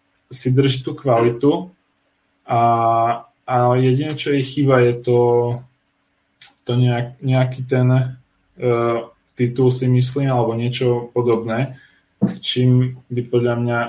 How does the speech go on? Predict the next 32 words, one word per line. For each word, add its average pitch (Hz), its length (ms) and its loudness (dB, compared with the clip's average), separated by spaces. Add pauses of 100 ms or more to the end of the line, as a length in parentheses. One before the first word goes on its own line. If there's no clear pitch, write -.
(160)
získala 117 480 -4
to 123 160 -4
sebavedomie 113 560 0
naviac 104 360 -6 (160)
a, 104 440 -2 (800)
a - 80 -12
možno 123 320 2
sa 123 160 0
zbavila 117 480 2
tých 127 160 -2
problémov 120 480 0
aj - 20 -2
na 113 140 0
podania, 117 480 -2
pretože 120 640 0
mám 120 200 0
taký 131 280 -4
pocit, 127 320 -2
že 143 80 2
sa 139 40 2
stále 120 280 0
točí 123 320 -4
dookola, 120 560 4
že 120 80 0
si - 160 -6
uhra 120 280 0
nejaké 123 280 -4
to 127 80 0
štvrťfinále, 123 560 0
semifinále, 120 720 -2 (640)
potom 127 320 0
prehrá 123 680 0